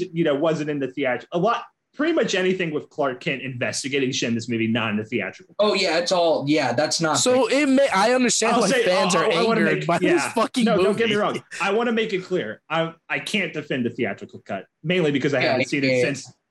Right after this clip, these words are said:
Speaker 1: I have not seen it since opening night, March twenty sixteen. Um, but yeah, like, it's remarkable how, <laughs> how many of, like, a lot of people's big criticisms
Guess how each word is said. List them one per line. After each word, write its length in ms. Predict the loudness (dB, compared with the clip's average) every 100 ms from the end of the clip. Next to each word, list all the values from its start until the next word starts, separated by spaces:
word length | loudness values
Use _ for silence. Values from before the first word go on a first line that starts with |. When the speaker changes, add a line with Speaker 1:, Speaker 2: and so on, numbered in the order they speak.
| _ -4
Speaker 1:
I 80 |
have 100 | 0
not 240 | 0 0 0
seen 140 | -2
it 100 | -2
since 300 | -4 -6 -6 -2
opening 340 | -2 0 2
night, 260 | 2 0 0
March 360 | -2 -2 -6 -8
twenty 180 | -6
sixteen. 400 | -6 -10 -14 -16 -20 _ _ _ _ _ _ _ _ _ _ -6
Um, 760 | -2 0 0 2 2 0 -2 _ _ _ _ _ _ _ _ _ _ -2
but 300 | 0 0 0
yeah, 200 | -2 0
like, 360 | 0 0 -4 -16 _ _ _ _ _ _ _ _ _ _ _
it's 420 | -2 -2 -2 -4 -4
remarkable 840 | 0 2 4 2 0 0 0 0
how, 420 | 0 0 0 0 -4 -6
<laughs> 200 | -4 -6
how 180 | -4 -2
many 460 | 0 0 0 -2 -4
of, 220 | -4 -2
like, 260 | -4 -4 -8 -6
a 80 | -2
lot 240 | 0 -2
of 120 | -4
people's 360 | -6 -6 -6 -6
big 320 | -6 -6 -4
criticisms 920 | -2 -2 0 -2 -2 -4 -6 -8 -10